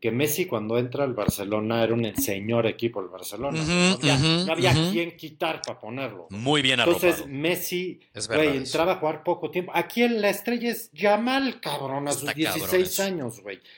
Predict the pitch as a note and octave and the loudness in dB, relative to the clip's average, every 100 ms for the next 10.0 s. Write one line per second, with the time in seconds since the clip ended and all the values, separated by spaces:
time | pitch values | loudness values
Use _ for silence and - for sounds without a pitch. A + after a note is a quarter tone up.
0 | - B2 C#3 C#3 - F#3 A3+ - C#3 - | -8 0 2 2 2 2 2 2 -2 0
1 | D3 A#2 G#2+ C#3 F#3 G#3+ D3 A2+ G#2+ G2+ | 0 0 -2 -2 0 -2 -4 -6 -6 -10
2 | F#2+ _ _ _ _ - A2+ C#3+ C3+ D3 | -14 _ _ _ _ -8 -4 -2 -2 0
3 | F#3 F#3 D3+ C#3+ E3 D#3 B2 C#3 C#3+ B2 | 0 2 0 2 0 -2 -4 -4 -4 -6
4 | - E3 - A#2 G2+ G#2+ A#2+ A2 G2+ - | -4 -6 -6 -10 -6 -2 0 0 -4 -6
5 | E3 F#3 F#3+ - - D3+ G3 G3 E3 D3+ | -6 -6 -8 -10 -10 0 0 2 0 0
6 | C#3+ B2 A#2 A#2+ A2+ C#3+ - F3+ - - | 0 -2 -4 -4 -4 -4 0 0 0 -6
7 | E3 D#3+ D3+ A#2 C3+ B2 - _ _ _ | -8 -2 -2 0 -2 -4 -8 _ _ _
8 | - C3+ D3 D3+ C#3 C3+ C3+ - B2 G2+ | -4 0 2 2 0 -2 0 2 2 2
9 | G2+ - - A2 G#2 G2 - - A2+ - | 0 -2 -2 -2 -4 -8 -12 -16 -16 -18